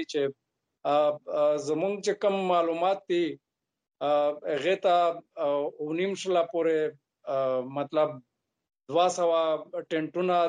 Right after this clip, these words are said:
د فیملی ټینټونه چې کوم کې پوره خاندان، آه، مطلب اوسېدله شي. ورسره، آه، کچن سیټس، ورسره کمبلې، ورسره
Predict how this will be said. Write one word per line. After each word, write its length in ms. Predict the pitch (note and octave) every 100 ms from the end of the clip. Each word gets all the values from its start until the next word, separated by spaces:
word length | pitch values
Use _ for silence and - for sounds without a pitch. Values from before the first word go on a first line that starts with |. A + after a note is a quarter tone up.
| D#3
د 100 | D#3
فیملی 340 | F3+ F#3+ F3+ D#3+
ټینټونه 480 | D#3+ D#3 D3 E3 D#3
چې 140 | D#3 -
کوم 160 | E3
کې 160 | E3 D#3+ -
پوره 200 | D#3 E3
خاندان، 600 | - D#3 D3+ E3+ F3 E3 - _ _ _ _ C#3+
آه، 260 | D3 D3 C#3+ - F3 D3+
مطلب 300 | D3 D#3+ D#3 D3
اوسېدله 560 | E3+ C#3+ D#3 C#3+ D#3+ C#3+
شي. 300 | - B2+ B2 _ _ _ _ _ _ _ _
ورسره، 460 | D3+ D3 D3+ D#3 F3+ F3 D#3 - _ _ _ _ -
آه، 160 | D#3+
کچن 380 | D#3 F3 D#3+ E3+
سیټس، 420 | D#3+ F3+ G3 -
ورسره 720 | F#3 E3+ E3 D#3+ D#3 D#3 D#3 E3+ E3+ E3 D#3+ D#3+ - _ E3+ C#3+
کمبلې، 520 | D3+ D3+ D3 F3+ F#3 F#3 F3
ورسره 340 | D#3 C3+ D3